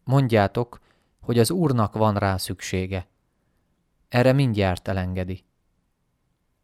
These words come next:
El is mentek, és az útelágazásnál egy kapuhoz kötve megtalálták a szamár csikót. Eloldották. Azok közül, akik ott ácsorogtak, valaki megkérdezte:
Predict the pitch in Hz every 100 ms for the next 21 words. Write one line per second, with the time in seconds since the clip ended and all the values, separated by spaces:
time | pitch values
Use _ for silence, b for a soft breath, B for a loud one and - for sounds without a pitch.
0 | _ - 127 101 - 143 135 131 - -
1 | _ _ _ _ _ 123 117 160 196 135
2 | 123 110 110 110 107 - 127 135 147 -
3 | - 147 - 165 117 101 95 - 135 -
4 | 139 131 - - - 104 101 107 - 120
5 | 117 123 123 104 92 - - 90 95 87
6 | - _ _ _ 127 117 92 90 92 -
7 | 92 90 _ _ _ _ b b b b
8 | - 180 147 - 139 160 185 - - 120
9 | - 131 135 - 160 147 123 117 - 151
10 | 135 160 160 - 131 139 - 107 98 101
11 | - -